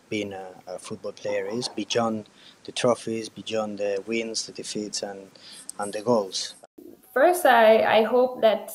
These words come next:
Speaker 2: uh, as a female football player, I, I hope I can be a role model for girls and women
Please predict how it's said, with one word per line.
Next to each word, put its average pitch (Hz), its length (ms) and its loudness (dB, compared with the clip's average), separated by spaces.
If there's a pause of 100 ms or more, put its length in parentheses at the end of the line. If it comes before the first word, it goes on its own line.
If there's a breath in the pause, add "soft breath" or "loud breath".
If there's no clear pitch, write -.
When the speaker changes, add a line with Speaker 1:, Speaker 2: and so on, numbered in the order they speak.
Speaker 2:
uh, 196 640 0 (360)
as 220 220 0
a 214 160 0 (100)
female 214 560 -2
football 202 540 0
player, 214 640 2
I, 208 220 -2
I 208 100 4
hope 220 260 4
I 208 80 4
can 208 220 -2
be 214 160 -2
a 196 60 2
role 202 260 2
model 202 600 2
for 202 580 0
girls 214 480 2
and 202 180 -2
women 226 520 -2